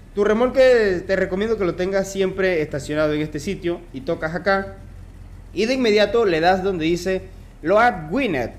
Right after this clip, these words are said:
¿vale? Eso significa que vas a cargar en tu tráiler todos los cerdos que ya están destetados. No le des a Load Mother porque solamente vas a cargar en el tráiler las mamás cerdas. Así que cargamos ahí. Y este remolque solamente tiene una capacidad de veintisiete, ¿vale?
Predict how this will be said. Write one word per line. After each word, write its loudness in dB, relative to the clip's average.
¿vale? -4
Eso 0
significa 0
que -4
vas 2
a 0
cargar 2
en -2
tu -2
tráiler 2
todos 0
los 2
cerdos 0
que -4
ya -2
están -4
destetados. -6
No 2
le 4
des 2
a 2
Load 4
Mother 2
porque -6
solamente -2
vas 0
a -6
cargar -2
en -2
el -2
tráiler 0
las -2
mamás 0
cerdas. -2
Así -8
que -10
cargamos 0
ahí. 0
Y 0
este 4
remolque 0
solamente 0
tiene 0
una 0
capacidad -2
de 0
veintisiete, -2
¿vale? -2